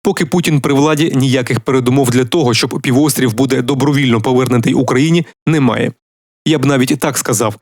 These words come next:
сьогодні немає безкровного шляху повернення Криму. Можливість для України з'явиться в тому випадку, якщо в російській політиці зміниться правлячий клан. Тоді Москва може піти на жест доброї волі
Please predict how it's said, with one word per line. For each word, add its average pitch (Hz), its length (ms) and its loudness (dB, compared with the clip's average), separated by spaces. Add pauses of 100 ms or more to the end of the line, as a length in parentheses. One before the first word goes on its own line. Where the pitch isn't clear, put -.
сьогодні 131 400 0
немає 143 380 2
безкровного 123 680 0
шляху 123 320 -2
повернення 127 500 2
Криму. 120 360 0 (400)
Можливість 160 500 0
для 143 160 0
України 151 520 2
з'явиться 135 460 0
в 123 100 -2
тому 180 200 0
випадку, 123 520 -2 (260)
якщо - 280 -2
в 151 40 2
російській 151 440 -2
політиці 147 600 0
зміниться 151 440 0
правлячий 123 540 -2
клан. 117 340 -2 (320)
Тоді 165 180 -2
Москва 151 340 0
може 139 280 2
піти 143 260 -2
на 127 160 2
жест 139 320 0
доброї 123 400 0
волі 127 300 2